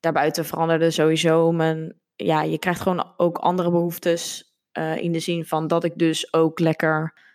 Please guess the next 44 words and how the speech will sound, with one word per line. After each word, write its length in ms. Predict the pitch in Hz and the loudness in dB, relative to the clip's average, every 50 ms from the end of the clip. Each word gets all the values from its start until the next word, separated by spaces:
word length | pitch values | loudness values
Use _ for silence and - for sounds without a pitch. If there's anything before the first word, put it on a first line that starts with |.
| _ _ - | _ _ -2
met 140 | 170 165 170 | -2 0 0
mijn 120 | 175 160 | 0 -2
vriendinnen 420 | 143 156 165 165 165 165 160 160 - | 0 0 2 4 4 4 4 2 0
op 260 | - - 170 _ - | 0 -4 -6 _ -8
zaterdagavond 960 | - 175 160 156 - - 175 - - - 160 160 151 151 156 151 - - - | -4 0 0 0 -2 -4 -10 -10 -6 -2 -2 -2 -2 -2 -8 -10 -10 -8 -4
uit 180 | - 180 185 185 | -2 0 0 2
wilde 180 | 185 180 175 | 0 0 0
gaan. 400 | 175 - - 170 165 160 160 160 | 0 -2 0 0 2 2 2 0
Je 240 | 160 160 - _ _ | -2 -6 -8 _ _
krijgt 280 | - 165 160 156 160 165 | -4 -4 -4 -4 -4 -2
bijbaantjes, 880 | 180 180 180 180 170 175 170 170 170 170 - 170 165 160 160 - - | 0 0 0 0 0 0 -2 -2 -4 -8 -8 -6 -6 -6 -6 -8 -10
je, 240 | - - 156 160 156 | -6 -6 -4 -4 -4
je 120 | 160 160 | -4 -2
leven 260 | 165 170 170 170 165 | 0 0 -2 -2 -6
wordt 140 | 156 160 151 | -10 -10 -10
drukker, 460 | - 165 180 175 - - 175 160 165 | -8 -6 -6 -6 -4 -4 -4 -2 -2
je 60 | 160 | -2
hebt 120 | 160 156 - | -4 -6 -4
meer 200 | 180 175 175 170 | -6 -6 -6 -8
te 100 | - 165 | -10 -10
doen 160 | 170 165 160 | -10 -10 -10
voor 100 | - 160 | -10 -14
school. 460 | - - - - 175 175 170 170 185 170 | -16 -16 -8 -6 -4 -4 -4 -6 -8 -8
Dus 160 | 180 170 170 | -8 -6 -4
in 100 | 180 175 | -4 -4
die 120 | 175 180 | -4 -6
zin 420 | 175 175 175 175 175 175 175 _ _ _ - - - _ _ _ | -6 -6 -4 -4 -2 -4 -6 _ _ _ -20 -20 -20 _ _ _
waren 240 | - 175 175 175 175 | -4 -4 -2 -2 -2
er 80 | 175 175 | -2 0
meer 180 | 175 170 165 | 0 0 0
omstandigheden. 960 | 127 170 160 - - 185 180 185 190 - - 180 175 175 175 175 175 170 170 - | 0 -2 -4 -6 -4 -2 -2 -2 -2 -2 0 2 2 4 4 4 2 2 0 -4
Plus 240 | - 175 165 - - | -8 -8 -6 -6 -6
dat 140 | 175 160 | -8 -6
ik 160 | 160 151 - - | -6 -8 -8 -8
een 300 | - 160 156 160 160 - _ _ _ _ - | -8 -8 -8 -8 -10 -12 _ _ _ _ 0
rugblessure 680 | - 202 196 - 202 180 170 - - 185 170 165 165 | 0 0 2 4 2 2 2 2 2 2 2 2 0
kreeg, 340 | - - 180 175 170 165 - | -2 0 2 2 2 2 2
waardoor 240 | 170 156 139 95 113 | 0 0 0 0 -2
ik 200 | - - - 160 | -2 -2 -4 -4
ook 160 | 165 - _ _ _ | -4 -4 _ _ _
bepaalde 380 | - 156 - 160 147 156 165 | -12 -4 -2 -2 0 0 0
dingen 180 | 165 170 165 165 | 0 0 -2 -4
maar 100 | 170 170 | -2 -2
niet, 180 | 170 170 170 | -4 -4 -6